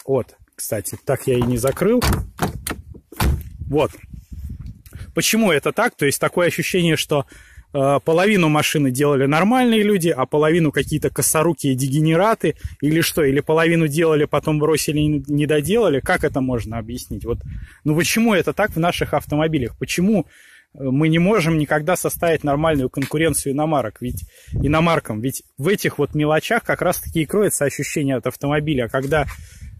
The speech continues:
э, передние двери открываются шикарно, ты просто кайфуешь, но задние-то почему сделаны так, чёрт побери? Какая-то жесть, прям нереальная.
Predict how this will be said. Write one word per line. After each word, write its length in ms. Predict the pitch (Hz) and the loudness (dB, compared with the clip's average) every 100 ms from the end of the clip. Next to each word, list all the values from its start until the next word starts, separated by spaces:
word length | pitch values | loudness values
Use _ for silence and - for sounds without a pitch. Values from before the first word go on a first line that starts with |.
| - | -6
э, 160 | 131 | -4
передние 500 | 120 175 190 165 151 | 0 0 2 2 2
двери 220 | 139 147 139 | 2 2 2
открываются 640 | 135 - 160 160 151 143 | 0 0 0 2 0 -2
шикарно, 460 | - 147 190 139 123 | -4 0 0 0 0
ты 100 | 123 | -2
просто 320 | 139 - - | -2 -2 -2
кайфуешь, 560 | 160 160 - 185 131 | 0 -2 0 0 2
но 120 | 139 143 | 0 0
задние-то 580 | 147 196 160 147 131 | 2 2 2 2 0
почему 400 | 123 131 - 156 | -2 -2 -2 -2
сделаны 500 | 135 113 139 127 131 | -2 -2 0 0 -2
так, 240 | 131 143 120 | -2 -2 -2
чёрт 340 | - 127 - | -2 -4 -6
побери? 460 | 120 120 123 104 98 - - - | -8 -4 -2 -2 -4 -2 -2 -2
Какая-то 520 | 123 170 180 151 139 | -2 0 0 2 0
жесть, 480 | 110 - 139 - - - | 0 0 0 -2 -8 -8
прям 260 | 127 123 127 | -4 0 0
нереальная. 640 | 139 139 131 120 104 101 | 2 2 0 -2 -6 -10